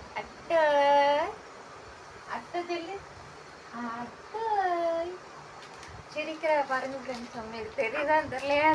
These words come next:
தெரியல. சிரிக்கிறா பாருங்க. அட்டு அப்படி தலையில தூக்கி வைப்பாங்களா?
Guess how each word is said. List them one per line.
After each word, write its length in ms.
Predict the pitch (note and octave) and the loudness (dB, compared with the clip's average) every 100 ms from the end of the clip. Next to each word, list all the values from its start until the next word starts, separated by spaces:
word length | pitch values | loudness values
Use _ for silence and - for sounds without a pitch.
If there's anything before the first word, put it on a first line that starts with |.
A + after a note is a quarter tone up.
| D#4 | 4
தெரியல. 320 | C4 C4+ C4+ B3 C4+ - - - C4 D4 - - - A3+ | -4 -4 0 2 2 -2 -10 -16 -16 -16 -16 -16 -14 -14
சிரிக்கிறா 440 | - B3+ - C#4 A#3+ G#3 | -10 -10 -4 0 0 -2
பாருங்க. 280 | G3 F#3+ - G#4+ G#4 G4 C#4+ - D4+ F4 E4+ E4+ C4 D4 C4+ - F4+ G4 F4+ E4 D4+ C4+ C4 - - - - | -6 -8 -6 -4 -2 -4 -6 2 4 6 6 8 6 4 0 -4 -2 -2 0 -2 -4 -8 -12 -12 -14 -16 -2
அட்டு 500 | - D#4+ D#4 D#4 - A4 A4 A4 G#4+ G4+ | 8 10 10 8 2 4 4 8 8 10
அப்படி 320 | E4 B3 F4+ F4 | 8 6 0 4
தலையில 420 | D#4+ C#4+ E4 F4+ | 8 10 10 8
தூக்கி 280 | F4+ F4 E4+ E4+ | 6 -2 2 2
வைப்பாங்களா? 460 | D#4+ D4+ C#4+ C#4 | 4 2 4 0